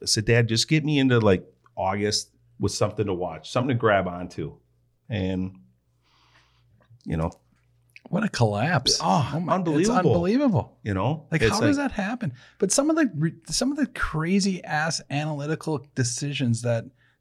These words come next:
Speaker 2: the management is
Speaker 1: Mm-hmm.
Speaker 2: making, I, I just, it's mind boggling to me.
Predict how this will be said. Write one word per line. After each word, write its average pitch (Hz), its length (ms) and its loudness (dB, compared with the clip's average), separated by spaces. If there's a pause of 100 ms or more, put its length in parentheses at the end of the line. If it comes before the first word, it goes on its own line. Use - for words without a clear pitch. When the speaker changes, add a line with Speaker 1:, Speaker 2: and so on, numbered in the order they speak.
(120)
Speaker 2:
the 127 60 2
management 135 520 2
is 92 80 2
Speaker 1:
Mm-hmm. 117 80 2
Speaker 2:
making, 127 400 0
I, 156 240 -6
I 151 100 0
just, 196 220 2
it's 147 200 -6
mind 147 640 4
boggling 101 440 0
to 107 100 -12
me. 92 220 -14